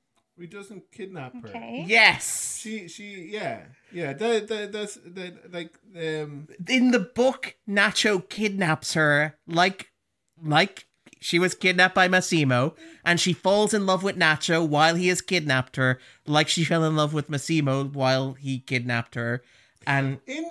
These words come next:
Speaker 1: in, in a way, it makes sense to have that as a note. Like, I, I like, I, as, as in, like, I, I, it, it's a strange one for me because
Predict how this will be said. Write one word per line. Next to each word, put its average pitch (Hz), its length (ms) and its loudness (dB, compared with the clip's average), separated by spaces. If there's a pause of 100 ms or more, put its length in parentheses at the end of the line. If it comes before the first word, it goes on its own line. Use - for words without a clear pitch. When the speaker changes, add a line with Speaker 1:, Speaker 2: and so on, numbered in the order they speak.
(120)
Speaker 1:
in, 285 420 -12
in 254 180 -10
a 254 80 -6
way, 196 320 -2
it 127 140 -8
makes 135 320 -8
sense 131 380 -10
to - 80 -18
have 120 260 -14
that 117 220 -10
as 110 160 -16
a 120 80 -16
note. 117 380 -12 (840)
Like, 523 180 2 (220)
I, 160 320 0
I 165 180 4
like, 175 240 4 (100)
I, 170 200 2 (220)
as, 190 180 0
as 214 260 0
in, 240 220 2
like, 196 240 -2
I, 185 280 0
I, 175 260 -2 (360)
it, 226 240 -4 (160)
it's 240 220 -8
a 285 80 -6
strange 247 640 -4
one 208 280 -6
for 175 200 -10
me 156 420 -8
because 117 840 -12